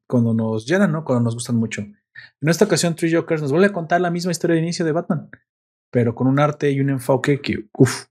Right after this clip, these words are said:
uf, vale la pena diferente. Esta vez sí me conecté con el niño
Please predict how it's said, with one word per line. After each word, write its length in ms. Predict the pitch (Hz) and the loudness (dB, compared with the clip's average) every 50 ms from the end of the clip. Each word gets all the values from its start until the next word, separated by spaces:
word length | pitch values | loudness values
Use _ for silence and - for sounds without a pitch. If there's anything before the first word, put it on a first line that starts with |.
| _ - | _ 4
uf, 300 | 175 208 208 208 - - _ _ _ _ _ - | 4 4 4 4 -4 -18 _ _ _ _ _ -6
vale 560 | 123 120 123 131 135 139 135 147 143 - _ - | -2 0 2 2 4 2 2 0 -2 -4 _ -6
la 160 | 123 120 120 | -4 -4 -2
pena 180 | - 127 131 131 | 0 0 0 0
diferente. 360 | 120 - 131 127 127 - 160 | 0 0 -2 -2 -2 -4 -6
Esta 200 | 151 - 180 175 | 0 0 2 2
vez 140 | 185 185 - | 2 -2 0
sí 100 | - 196 | 0 0
me 160 | 196 202 202 | 0 0 0
conecté 400 | - 151 143 127 - - 165 160 | -2 -4 -4 -4 0 0 0 0
con 140 | 165 165 151 | 2 0 0
el 120 | 143 135 | 2 0
niño 460 | 135 143 147 147 147 139 131 123 120 | 0 0 0 0 0 0 0 -2 -4